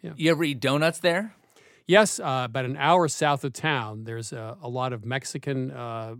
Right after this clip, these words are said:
Speaker 1: bakeries, and they make terrific pastries, including donuts, yes.
Speaker 2: Interesting. I have not been to those. But a couple years ago, I was driving around L A,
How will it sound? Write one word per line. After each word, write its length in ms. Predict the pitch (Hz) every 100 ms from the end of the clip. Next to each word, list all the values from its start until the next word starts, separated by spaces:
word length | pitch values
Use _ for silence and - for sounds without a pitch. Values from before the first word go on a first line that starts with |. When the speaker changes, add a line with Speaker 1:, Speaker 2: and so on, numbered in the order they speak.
| - -
Speaker 1:
bakeries, 580 | 139 151 160 190 - _ -
and 120 | 123
they 80 | 127
make 420 | 127 117 - _
terrific 460 | - 139 147 - 104 _ _ -
pastries, 440 | 135 120 123 110
including 380 | 110 117 120 104
donuts, 400 | 113 110 101 -
yes. 260 | 123 - _ _ -
Speaker 2:
Interesting. 520 | 240 190 147 98 87
I 100 | 127
have 120 | 156 165
not 160 | 151
been 140 | 147 165
to 80 |
those. 440 | 143 185 160 101 - -
But 180 | 156 175
a 60 | -
couple 240 | - 262 294
years 220 | 190 139
ago, 80 | 139
I 60 |
was 140 | 127 117
driving 380 | 143 135 139 131
around 500 | 123 120 120 113 - _ -
L 200 | 127 123
A, 280 | 95 87 87